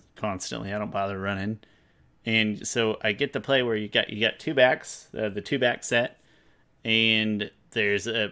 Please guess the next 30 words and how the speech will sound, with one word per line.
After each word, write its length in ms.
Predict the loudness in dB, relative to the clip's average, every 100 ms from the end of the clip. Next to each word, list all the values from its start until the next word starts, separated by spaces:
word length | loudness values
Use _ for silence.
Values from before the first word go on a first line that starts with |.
| -2
all 180 | 0 0
five 340 | 2 2 2
people 260 | -2 -2 -2
go 140 | 0
out 220 | 0 0
on 160 | 0 -2
routes, 440 | 2 0 0 -6 -4
and 160 | -2
then 120 | -2
the 80 | -4
tight 280 | 2 2 2
end 180 | -2 -4
just 280 | -6 -8 -4
comes 220 | -2 -2
over 140 | -2
the 80 | -2
middle, 440 | -2 0 -2 -6 _ _ _ -8
and 160 | -6
he's 340 | -2 0 -2 0
your 340 | 0 0 -2 -10 _ _ 4
A 120 | 6
button, 400 | 6 4 2 -4 -2
A 120 | 0
button, 240 | 0 -2
like, 160 | -6 -4
he's 180 | -4 -2
your 100 | -2
next 420 | -2 -4 -12 -8
route, 260 | -8 -8 -8
so 300 | -8 -10